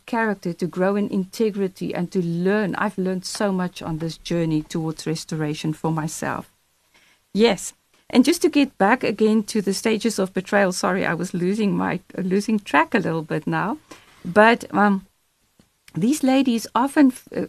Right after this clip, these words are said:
when they've experienced the deep pain and grief, it feels like they're losing their minds. It yanks them from a sense of security and propels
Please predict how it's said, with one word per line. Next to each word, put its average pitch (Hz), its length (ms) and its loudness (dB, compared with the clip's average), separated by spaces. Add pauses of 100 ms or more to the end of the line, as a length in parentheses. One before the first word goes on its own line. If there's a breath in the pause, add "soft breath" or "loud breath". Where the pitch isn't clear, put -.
(140)
when 202 180 4
they've 208 260 0
experienced 254 640 2
the 208 120 2
deep 262 360 2 (140)
pain 262 320 6
and 196 180 2
grief, 190 420 -2
it - 140 -4
feels 220 320 -4
like 202 240 0
they're 185 100 2
losing 185 480 0
their 190 160 0
minds. 160 600 -4 (440 soft breath)
It 202 180 0
yanks 233 460 4
them 208 160 2
from 185 240 2
a 180 40 2
sense 196 340 0
of 185 120 -2
security 214 720 0
and 170 140 -2
propels 240 680 2